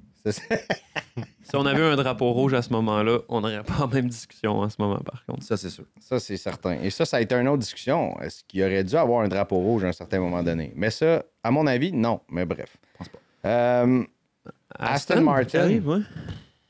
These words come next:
Speaker 1: Qui sont à la place où est-ce qu'ils devraient être à la base, le cinquième
Speaker 2: Ouais, ouais.
Speaker 1: au championnat des constructeurs.
Speaker 2: Là,
Speaker 3: Ouais.
Speaker 2: avant de, avant, tu sais, avez-vous vu Stroll une fois dans tout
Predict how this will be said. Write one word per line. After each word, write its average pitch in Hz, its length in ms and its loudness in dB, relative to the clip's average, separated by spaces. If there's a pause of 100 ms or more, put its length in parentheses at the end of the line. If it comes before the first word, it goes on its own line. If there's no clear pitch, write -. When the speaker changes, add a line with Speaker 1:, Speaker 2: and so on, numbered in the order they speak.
(320)
Speaker 1:
Qui 120 160 -4
sont 185 240 2
à 135 180 0
la 139 160 2
place 208 300 2
où 139 100 2
est-ce 131 120 0
qu'ils 120 160 -8
devraient 139 480 4
être 185 80 -2
à 113 60 2
la 104 60 2
base, 123 340 0
le 87 140 -2
cinquième 143 460 -2
Speaker 2:
Ouais, - 40 2
ouais. 139 100 2
Speaker 1:
au 127 40 2
championnat 127 340 0
des 143 80 2
constructeurs. 110 540 -2 (300)
Speaker 2:
Là, 185 80 2
Speaker 3:
Ouais. 170 60 2
Speaker 2:
avant 175 360 2
de, 117 380 4 (400)
avant, 113 260 -2
tu - 160 -14
sais, - 320 -2
avez-vous 117 420 0
vu 151 40 0
Stroll 147 420 -2 (140)
une 143 200 2
fois 123 280 -2
dans 117 180 0
tout 131 100 -8